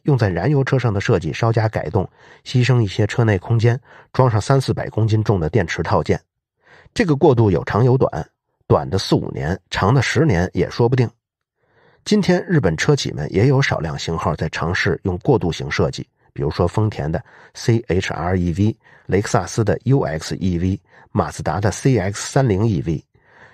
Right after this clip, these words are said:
但没有任何一个型号能够排进纯电动车销量的前五十。完全基于纯电动车设计的车型，对于日本车企来说，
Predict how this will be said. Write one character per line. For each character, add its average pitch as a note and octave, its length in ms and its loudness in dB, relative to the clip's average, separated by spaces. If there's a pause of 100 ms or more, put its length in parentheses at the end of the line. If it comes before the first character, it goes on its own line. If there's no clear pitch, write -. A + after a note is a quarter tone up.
但 D#3 180 2
没 C#3+ 80 4
有 F#3 100 4
任 F#3 180 2
何 - 140 0
一 E2 80 0
个 E2+ 100 -2
型 F2+ 180 -4
号 E2+ 240 -2
能 F2 180 -6
够 F#2 120 0
排 - 220 -4
进 F2 180 -4 (220)
纯 F2+ 280 -6
电 A2+ 140 0
动 E2+ 140 -6
车 F#2 280 -2
销 G2 240 0
量 F#2 160 -2
的 C#2+ 80 -8
前 D#2 280 -4
五 E2 80 -6
十。 - 300 -4 (840)
完 B2+ 240 0
全 G#2 200 -2
基 B2 260 -2
于 G#2 180 2
纯 G2+ 240 -2
电 D#3+ 120 2
动 E2 120 -4
车 E2 180 -4
设 E2+ 160 0
计 D2+ 100 -6
的 C#2 80 -8
车 D#2+ 200 -2
型， C#2 220 -6 (300)
对 F#2 140 0
于 F#2 160 0
日 B2+ 120 2
本 - 140 -2
车 - 160 -6
企 - 120 -6
来 - 160 -10
说， D#2 260 -2